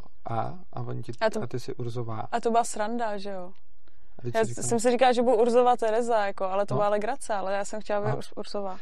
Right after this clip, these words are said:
Speaker 1: Ne, teď jsi, teď jsi, teď jsi říkala, že to není možný právě. Že, že jsi zk-, že jsi zkoumala, teď jsi přece, já vím, že jsi zkoumala, jestli to je nebo není možný,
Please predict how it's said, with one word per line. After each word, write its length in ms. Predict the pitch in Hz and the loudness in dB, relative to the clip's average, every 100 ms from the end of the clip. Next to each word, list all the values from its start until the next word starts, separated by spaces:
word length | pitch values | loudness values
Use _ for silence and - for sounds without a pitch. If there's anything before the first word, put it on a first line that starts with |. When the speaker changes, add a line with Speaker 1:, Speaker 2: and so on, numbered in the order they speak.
| - | -2
Speaker 1:
Ne, 80 | 135 | 2
teď 120 | 131 | 2
jsi, 260 | 127 123 127 | 0 -2 -2
teď 140 | 127 | -2
jsi, 300 | - 117 123 | -2 -2 -2
teď 240 | 123 110 117 | -2 -2 -2
jsi 100 | 127 | -2
říkala, 220 | 123 120 | 0 0
že 60 | 117 | 0
to 80 | 120 | -2
není 120 | 120 | -2
možný 320 | 139 139 117 | -2 -4 -4
právě. 300 | 127 120 120 117 - - - - | -4 -4 -4 -4 -6 -6 -6 -4
Že, 160 | - 123 | -2 -2
že 100 | 123 | 0
jsi 80 | 131 | -2
zk-, 360 | - - 123 | -4 -2 0
že 100 | 120 | 0
jsi 120 | 127 | 0
zkoumala, 360 | 127 131 127 120 123 | -2 0 0 0 0
teď 120 | 123 | -2
jsi 80 | 143 | -2
přece, 420 | 123 - 120 147 - - - - - - | -4 0 0 0 -4 -4 -4 -4 -4 2
já 100 | 131 | 2
vím, 160 | 131 127 | 2 0
že 100 | 127 | -2
jsi 100 | 147 | -2
zkoumala, 580 | - 110 110 120 139 - | -2 -2 0 2 0 0
jestli 260 | 120 117 135 | -2 -2 0
to 80 | 135 | 2
je 180 | 131 | 2
nebo 200 | 123 123 | 2 0
není 200 | 127 131 | 0 0
možný, 500 | 135 120 113 110 104 | 0 0 0 -2 -4